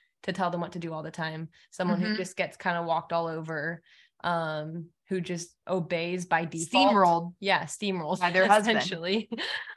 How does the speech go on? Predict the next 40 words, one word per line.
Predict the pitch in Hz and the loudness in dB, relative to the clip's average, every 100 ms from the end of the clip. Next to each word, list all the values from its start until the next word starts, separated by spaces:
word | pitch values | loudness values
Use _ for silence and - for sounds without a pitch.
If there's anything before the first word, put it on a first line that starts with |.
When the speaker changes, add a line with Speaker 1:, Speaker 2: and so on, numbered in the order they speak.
| - | 2
Speaker 1:
Um, | 214 214 196 185 - | 6 8 6 2 2
and | 233 | 2
he | 233 | 4
was | 214 | 2
like, | 214 202 - | 2 0 0
"And | 196 | 0
you | 190 185 196 202 202 190 - | 0 -2 -2 -2 -4 -8 -6
resent | 185 180 170 185 180 - 180 | -4 -2 -2 -2 -4 -10 -2
that | 160 - | 0 0
extreme, | 156 - - 101 156 180 _ | -6 -12 -14 -12 -14 -16 _
which | - 190 | -6 -2
is | 196 180 | 0 0
why | 180 175 | 4 4
you | 175 170 175 175 | 4 -2 -4 -4
have | 180 175 160 | 0 -2 -2
decided, | 170 175 165 165 160 156 | -4 0 0 -2 -8 -10
well, | - 160 170 | -8 -8 -8
Satan | - 170 - 147 175 _ - | -8 -8 -8 -10 -12 _ -2
has | 190 185 | 0 0
decided | 202 196 180 180 180 | -2 2 2 2 -4
to | 170 | -8
twist | - 185 180 | -6 -6 -4
the | 185 | -6
way | 175 | -4
you | 170 165 | -4 -6
view | 175 | -6
docility | 180 165 165 160 160 180 220 | -2 -2 -2 -8 -8 -6 -6
and | - 175 | -8 -6
place | 190 180 180 | -4 -4 -6
it | |
on | - 175 | -4 -4
that | 165 165 | -4 -4
extreme | 160 - - 160 139 | -6 -12 -12 -6 0
Speaker 2:
On | 190 | 4
Speaker 1:
so | |
Speaker 2:
the | 185 | 4
Speaker 1:
that | 170 175 | 2 0
you | |
Speaker 2:
control. | 180 185 | 2 4
Speaker 1:
run | 165 151 147 175 | 4 2 -2 -12